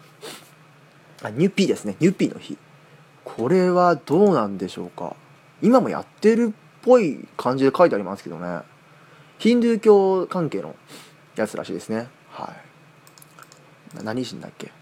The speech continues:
ヤマ神ね。ヤマ神が冥界から現れるから禁止ってことなんですかね。えー、あ、でもあるそうですね。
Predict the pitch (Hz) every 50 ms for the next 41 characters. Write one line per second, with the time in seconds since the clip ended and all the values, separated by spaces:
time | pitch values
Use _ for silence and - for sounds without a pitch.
0 | _ _ _ _ _ - 110 123 120 123 131 139 - - - - - - 92 -
1 | - - - - - - _ _ _ _ - - 117 143 175 170 - 143 123 123
2 | 139 131 120 127 151 160 160 156 160 156 147 - 147 131 127 131 147 160 165 165
3 | 147 120 - 123 135 139 - - - - - - - - _ - - - - 113
4 | 107 104 - 113 104 - - - - 65 - - - - - - - - - -
5 | _ - _ _ - _ - - - - - - - _ _ - 104 95 90 80
6 | - 73 82 - 58 - 50 50 50 - - - - - - - - - - -
7 | - 92 - 80 - - 160 214 202 - 107 87 80 - - 101 107 113 113